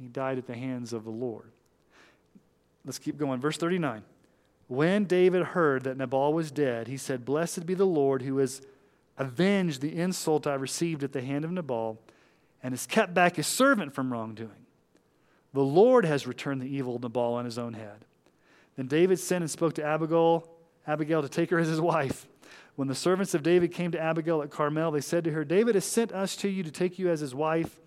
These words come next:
And she rose and bowed with her face to the ground and said, "Behold, your handmaid is a servant to wash the feet of the servants of my lord." And Abigail hurried and rose and mounted a donkey, and her five young women attended her.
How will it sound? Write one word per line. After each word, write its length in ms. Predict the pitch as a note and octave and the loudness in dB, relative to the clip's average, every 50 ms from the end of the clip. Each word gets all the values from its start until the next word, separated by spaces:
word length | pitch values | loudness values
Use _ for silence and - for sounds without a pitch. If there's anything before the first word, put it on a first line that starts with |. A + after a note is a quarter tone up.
| _ - - - - - _ _ | _ -20 -20 -20 -20 -20 _ _
And 120 | C3+ B2+ - | -8 -8 -4
she 140 | - C3 | -4 -2
rose 360 | B2+ C#3 D3 D#3+ E3+ E3 D3 C#3+ | 0 2 2 2 2 0 -2 -4
and 100 | C#3 C3 | -4 -2
bowed 220 | C#3+ C#3+ D3 D3 | -2 -2 0 0
with 100 | D3 C#3+ | -2 -4
her 100 | C3+ B2+ | -4 -8
face 260 | - - D3 D3 - | -4 -2 -2 -2 -2
to 60 | - | -6
the 60 | - B2+ | -8 -6
ground 160 | C3+ C#3 C#3 | -6 -4 -4
and 100 | C#3 - | -6 -4
said, 140 | - C#3 B2+ | -6 -6 -6
"Behold, 340 | C3 A#2 C3+ D3+ D#3+ D3 | -4 -2 -2 -2 -2 -2
your 100 | C#3+ C#3 | -4 -6
handmaid 360 | B2+ D3+ D#3+ D#3+ D#3+ D#3+ D3+ C#3 | -4 -4 -4 -2 -4 -4 -4 -4
is 120 | B2 A#2+ | -6 -8
a 40 | A#2 | -8
servant 340 | - - D#3+ D#3+ E3 D3+ - | -4 -4 -4 -4 -4 -8 -10
to 80 | C#3 | -8
wash 280 | B2+ C3+ C#3+ D3+ C#3+ - | -6 -4 -4 -4 -6 -8
the 80 | C3+ | -12
feet 180 | - - D3+ C#3+ | -6 -6 -6 -4
of 60 | B2+ | -4
the 60 | B2 | -8
servants 380 | - - D3+ D3 C#3+ C#3+ C#3 - | -6 -4 -4 -2 -4 -4 -6 -6
of 80 | B2+ A#2 | -8 -8
my 120 | A2 G#2+ | -8 -6
lord." 400 | A2+ C#3+ E3 E3+ F3 F3 E3+ E3+ - - - - - - - _ _ - | -2 0 0 2 2 0 -2 -4 -8 -16 -20 -20 -20 -20 -20 _ _ -10
And 80 | A#2 | -6
Abigail 440 | A#2+ B2+ C3 C3 C3 B2+ C3 B2 A#2 | -6 -4 -4 -4 -4 -2 -2 -4 -2
hurried 300 | A2+ D3+ D#3 D#3+ E3 D3+ | -2 -2 0 0 0 -2
and 160 | C3+ A#2+ A#2+ | -2 -4 -2
rose 380 | B2+ C3+ C#3+ D3 D3 C#3+ C#3+ - | -2 0 0 0 0 -2 -6 -8
and 80 | A#2 | -8
mounted 320 | A#2+ C3 C3+ C#3+ C#3 C3+ B2 | -6 -6 -6 -6 -6 -8 -8
a 40 | A#2+ | -2
donkey, 480 | C3 D3+ E3 F3+ D#3+ - F3 E3 D3 | 0 2 2 2 0 -2 -4 -2 -2
and 100 | C3 B2 | -4 -6
her 80 | B2 A#2 | -8 -8
five 300 | - D3+ C#3 C#3 C#3 C3 | -6 -4 -2 -2 -2 -2
young 180 | C3+ C3 B2+ | -4 -4 -2
women 220 | C3+ C#3+ C#3+ C3 B2 | -2 -2 -2 -2 -4
attended 320 | A2+ - E3+ E3+ E3+ E3 | -4 -4 -4 -4 -4 -2
her. 200 | D#3+ E3 E3 D#3 | -2 -2 -4 -4